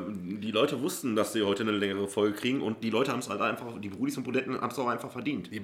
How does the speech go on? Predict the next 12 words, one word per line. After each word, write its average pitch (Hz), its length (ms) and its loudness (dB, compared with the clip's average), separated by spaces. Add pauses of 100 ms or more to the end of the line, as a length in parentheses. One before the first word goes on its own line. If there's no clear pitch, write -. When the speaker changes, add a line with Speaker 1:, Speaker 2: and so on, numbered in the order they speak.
Speaker 2:
ihr 98 140 -2
braucht - 400 -10
uns. 90 160 -4
Speaker 1:
Ihr 113 80 2
kriegt - 240 -2
auch 127 140 2
noch 110 100 0
einen 113 180 0
richtigen 123 380 -4
Knaller 107 380 -4
zum - 200 -6
Ende. 101 380 -2